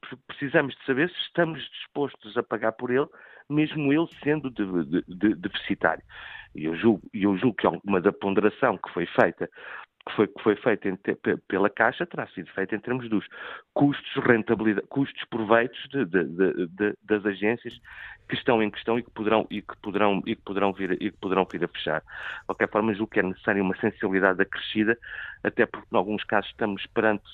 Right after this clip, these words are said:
serviços a, a, a, a populações enve-, em, em, em, envelhecidas, com menos, com, com, com, com menos, com menos literacia fi-, com muito menos literacia financeira,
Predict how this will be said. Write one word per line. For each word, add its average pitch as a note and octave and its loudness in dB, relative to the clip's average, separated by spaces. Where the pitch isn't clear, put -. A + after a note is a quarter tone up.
serviços F#2+ -6
a, F2+ 8
a, - 0
a, - -2
a G2 2
populações G#2+ 0
enve-, F#2 2
em, G2+ 2
em, G2+ 0
em, G2+ 2
envelhecidas, G#2 0
com - -6
menos, G#2 2
com, G2 0
com, G#2+ -2
com, G#2+ 0
com - -2
menos, G#2+ 2
com A#2 4
menos A#2 2
literacia A2+ 0
fi-, - 0
com - -4
muito B2 -2
menos A2 0
literacia F2+ 0
financeira, G#2 2